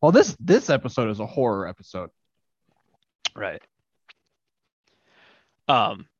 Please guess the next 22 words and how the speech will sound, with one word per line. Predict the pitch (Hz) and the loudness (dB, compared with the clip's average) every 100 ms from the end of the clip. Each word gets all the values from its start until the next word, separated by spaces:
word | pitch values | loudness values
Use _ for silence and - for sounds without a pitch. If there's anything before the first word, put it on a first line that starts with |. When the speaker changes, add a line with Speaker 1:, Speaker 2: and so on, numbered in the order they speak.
| _ _ - | _ _ 0
Speaker 2:
yeah, | 294 | 0
so | - - 208 | 2 0 0
with | 202 240 - | -2 -8 0
that, | 143 - | 0 2
let's, | 170 - - | -4 -6 -12
let's | 185 | -12
go | - | -6
ahead | 202 196 | -4 -2
and | |
get | 190 196 | -4 -8
into | 165 - | -10 -10
that. | - - | -10 -10
Let's, | - 123 - | -10 -10 -4
uh, | 127 120 | -2 -2
talk | 120 131 | -4 -6
about | 131 123 | -4 -4
episode | - 131 | -4 -8
twenty-two, | - 156 175 175 175 180 _ _ - | -6 -8 -8 -8 -10 -14 _ _ -2
Cosmic | 135 139 170 165 - _ | 0 0 -2 -6 -8 _
Collisions. | - 151 143 120 110 - - _ _ _ _ _ _ _ _ _ _ _ - | -8 -4 -4 -4 -10 -12 -18 _ _ _ _ _ _ _ _ _ _ _ -20
This | - 120 - | -14 -8 -6
one | 120 117 117 | -6 -8 -8